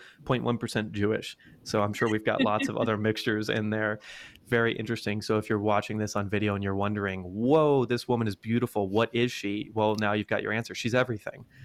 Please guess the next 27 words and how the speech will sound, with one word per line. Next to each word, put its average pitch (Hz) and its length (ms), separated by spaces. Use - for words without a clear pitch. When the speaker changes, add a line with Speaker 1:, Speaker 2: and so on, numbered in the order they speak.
Speaker 1:
So - 440
Speaker 2:
<laughs> - 360
Speaker 1:
let's 123 220
get 123 160
into 113 140
the 107 100
show. - 480
For 131 140
people 160 240
that 120 160
don't 151 300
know 98 200
you, 95 380
it 113 100
does 139 240
say 156 160
Doctor 104 800
Chloe 98 680
Banyales 92 600
on 98 140
here. 110 320
What 127 240
are 156 80
you 143 240
a 117 100
doctor 107 600
of? 107 440